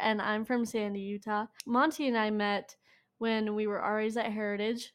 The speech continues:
He got back from his mission, and then a week later, training started, and we met through that. And then he asked me out a month later, and the rest is history. We got married in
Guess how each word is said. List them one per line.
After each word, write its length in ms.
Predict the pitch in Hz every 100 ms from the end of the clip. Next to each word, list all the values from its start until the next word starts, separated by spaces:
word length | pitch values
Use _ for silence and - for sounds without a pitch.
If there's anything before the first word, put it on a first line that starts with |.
| _
He 140 | 254
got 200 | 233 220
back 220 | 220 214
from 140 | - 240
his 160 | 226
mission, 580 | 233 262 262 302 311 320 -
and 120 | 226
then 120 | 220
a 80 | 214
week 240 | 220 226
later, 400 | 220 214 220 220
training 420 | 220 226 202 208
started, 440 | 208 214 202 202 202
and 100 | 208
we 100 | 208
met 220 | 208 -
through 180 | - 233
that. 260 | 214 208 - _ - - -
And 60 | 220
then 60 |
he 100 | 214
asked 300 | 214 214 -
me 80 | 226
out 180 | 214 214
a 40 |
month 280 | 226 226 233
later, 340 | 294 339 370
and 300 | 320 214 202 196 _ 214
the 160 | 220
rest 300 | 214 202 -
is 160 | 226 214
history. 440 | 226 214 - 254
We 120 | 262 233
got 240 | 220 -
married 400 | 226 220 226 220
in 260 | 214 208